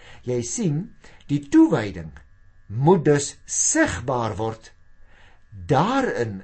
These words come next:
dat hulle die wil van die Here doen deur sy hele wet in sy teenwoordigheid te gehoorsaam maar, word bygevoeg, ook daarvolgens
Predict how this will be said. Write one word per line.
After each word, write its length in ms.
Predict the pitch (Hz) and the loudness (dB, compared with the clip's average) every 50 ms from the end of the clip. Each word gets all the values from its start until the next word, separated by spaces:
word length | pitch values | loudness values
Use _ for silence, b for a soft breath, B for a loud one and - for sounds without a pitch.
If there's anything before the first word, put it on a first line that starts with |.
| - - | -16 -8
dat 280 | 110 151 147 151 - | -2 -2 -2 0 0
hulle 180 | 151 139 135 127 | -2 -2 -2 -2
die 160 | 127 123 120 98 92 | -4 -4 -6 -2 2
wil 240 | 139 165 196 202 208 - | 4 4 4 4 2 0
van 200 | - 175 147 143 | -2 -4 -4 -2
die 80 | 131 135 | -2 0
Here 240 | 147 151 143 139 | 0 0 0 -2
doen 480 | 107 95 92 - 160 175 165 123 104 85 76 - - - - - - _ - - - - - - | -4 -4 2 6 8 8 8 6 4 -4 -12 -16 -20 -20 -20 -20 -20 _ -20 -20 -20 -20 -20 -20
deur 400 | - 90 85 131 135 135 131 120 - | -18 -10 -6 -4 -2 0 0 -2 -2
sy 160 | - 120 110 | -4 -4 -4
hele 560 | 104 87 85 98 113 139 170 247 294 302 262 123 92 | -6 -8 -10 -4 2 4 4 4 4 4 0 -2 -2
wet 320 | 107 110 110 - - - - - - - _ - | -4 -6 -6 -8 -12 -20 -20 -20 -20 -12 _ 0
in 220 | 185 185 185 190 190 | 0 0 0 0 -4
sy 300 | 170 - - - 170 156 160 160 - - | -6 -4 0 2 2 2 0 -2 -4 -2
teenwoordigheid 1040 | 151 147 135 127 113 87 85 95 - 202 269 330 320 330 240 - - 156 147 143 - | -2 -2 -2 -4 -8 -10 -8 -4 -4 -2 -2 -2 -2 -2 -2 0 0 0 -2 -2 -4
te 80 | 127 - - | -6 -8 -6
gehoorsaam 640 | 120 101 104 110 107 - - 120 113 120 151 - - - - - - - - - - _ - - - - - - - 85 | -8 -6 -6 -6 -6 -6 -6 -6 -6 -6 -6 -8 -12 -18 -20 -20 -20 -20 -20 -20 -20 _ -20 -20 -20 -20 -20 -18 -14 -10
maar, 380 | 87 90 90 95 139 220 - - - - - - | -10 -8 -8 -8 -10 -12 -12 -16 -20 -20 -20 -14
word 180 | - 104 110 87 | -12 -10 -10 -10
bygevoeg, 520 | 90 95 107 107 - 113 - 196 262 - - - B B B B B B B B B B B B B - - - - - | -10 -10 -10 -10 -12 -14 -14 -16 -16 -18 -20 -20 B B B B B B B B B B B B B -20 -20 -20 -14 -4
ook 360 | - 254 294 320 311 320 - 127 98 90 | 2 4 4 4 4 2 -2 -10 -8 -4
daarvolgens 960 | 143 131 143 165 185 202 190 - - - 127 120 110 107 131 147 151 156 - | -2 0 2 2 2 0 -2 -4 -6 -2 0 0 0 0 -2 -4 -4 -4 -6